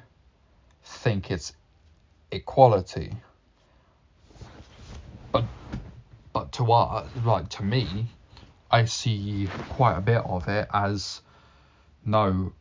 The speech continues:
we want this and that," which in actual terms is more than what equality is, because equality is equal, but what they want is actually more than equal,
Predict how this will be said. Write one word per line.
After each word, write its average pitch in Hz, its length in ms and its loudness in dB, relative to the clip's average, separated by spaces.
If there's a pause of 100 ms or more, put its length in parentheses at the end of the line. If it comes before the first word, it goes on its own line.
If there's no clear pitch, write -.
(100)
we 113 140 2
want 101 340 0 (220)
this 117 400 0 (120)
and 92 240 -2
that," 101 320 4 (200)
which - 520 -4 (120)
in 107 100 -2
actual 95 320 -4
terms 95 500 0
is - 260 -8
more 107 580 2
than 101 420 0
what 101 300 -2
equality 92 640 -4
is, 95 360 -2
because - 440 -10 (160)
equality 101 600 0
is 92 320 -4 (480)
equal, 98 440 -2 (260)
but 92 260 2 (880)
what - 180 -2
they 107 140 6
want 98 460 0
is 101 200 -2
actually 104 440 0
more 120 400 2
than 98 380 2 (200)
equal, 98 640 -2